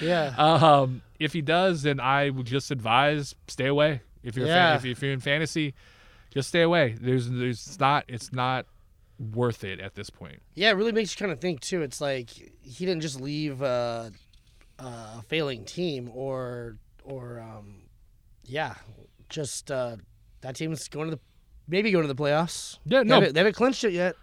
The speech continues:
Speaker 2: Yeah, well, yeah,
Speaker 1: Uh,
Speaker 2: but
Speaker 1: they're, they're going. I
Speaker 2: They're
Speaker 1: mean, we,
Speaker 2: going.
Speaker 1: we know that. And, um, this is like a, this is huge because even if he was only targeted, like, once last week, just him being that threat
Speaker 2: Yeah.
Speaker 1: in the deep, um, I,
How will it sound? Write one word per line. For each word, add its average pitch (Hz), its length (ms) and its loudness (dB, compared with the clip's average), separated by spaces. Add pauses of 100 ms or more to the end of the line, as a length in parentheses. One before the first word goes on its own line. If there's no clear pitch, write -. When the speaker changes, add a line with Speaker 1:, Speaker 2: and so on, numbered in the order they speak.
Speaker 2:
Yeah, 233 280 10 (160)
well, 233 200 0
yeah, 240 220 6
Speaker 1:
Uh, - 80 10
Speaker 2:
but 196 60 8
Speaker 1:
they're, 185 180 2
they're 202 100 -2
going. 165 300 4
I 165 40 -6
Speaker 2:
They're 285 120 2
Speaker 1:
mean, 226 80 6
we, 190 80 10
Speaker 2:
going. 196 160 8
Speaker 1:
we 208 60 4
know 175 140 4
that. 139 260 -2
And, 139 420 -6 (640)
um, 139 220 -4
this 185 180 -2
is 190 140 -4
like 139 180 0
a, 120 100 -6 (680)
this 196 160 -6
is 139 180 -10
huge 147 340 -2
because 143 360 -4
even 175 240 -2
if 151 80 -4
he 175 60 -2
was 147 220 -4
only 156 140 -6
targeted, 147 460 -4
like, 113 140 -12
once 135 300 -6
last 127 280 -4
week, 135 400 -6 (580)
just - 300 -6
him 165 140 -4
being 156 180 -2
that 123 200 -8
threat 139 420 -2 (880)
Speaker 2:
Yeah. 131 160 2
Speaker 1:
in 151 100 -6
the 131 80 -8
deep, 147 340 -4 (720)
um, 131 260 -6
I, 127 160 -2